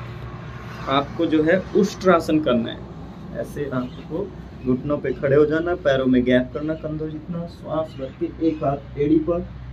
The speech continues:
फिर दूसरा हाथ दूसरी एड़ी पर, गर्दन पीछे लटका ले, रुके। इसमें श्वास लेते रहें, छोड़ते रहें।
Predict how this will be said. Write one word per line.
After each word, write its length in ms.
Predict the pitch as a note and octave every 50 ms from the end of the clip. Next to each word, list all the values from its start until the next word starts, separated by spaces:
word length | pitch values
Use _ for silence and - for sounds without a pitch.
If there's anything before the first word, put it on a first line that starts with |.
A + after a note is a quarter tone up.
| - -
फिर 100 | E3+ E3+
दूसरा 420 | D3+ C#3 F3 F#3 F#3 - G3+ G3
हाथ 100 | F#3 F#3+
दूसरी 400 | F3+ - D#3+ D3+ C3 - D3 D3+
एड़ी 180 | D3+ D3 C3+ C3
पर, 220 | B2+ - D3+ D3+ - - - - - - C#3
गर्दन 340 | D#3+ E3 D#3 E3+ F#3+ F#3+ F#3
पीछे 300 | - D#3+ D3+ - A#2+ B2
लटका 400 | A2+ A2+ A2+ - - - A#2 A#2
ले, 120 | A#2+ A#2+ - - - - - - - - - - - A#2+
रुके। 300 | C3+ D3+ D3 F3+ E3 D#3+
इसमें 320 | D3+ - - D#3 D#3+ E3
श्वास 460 | D#3 - - C#3+ C#3+ D3 D3+ D3+ - - C#3
लेते 260 | C3+ C3 C3+ - C3+
रहें, 300 | B2 B2 A#2+ A#2+ A#2 -
छोड़ते 460 | - - - B2 B2 A#2+ - B2+ B2+
रहें। 200 | B2 B2 B2 B2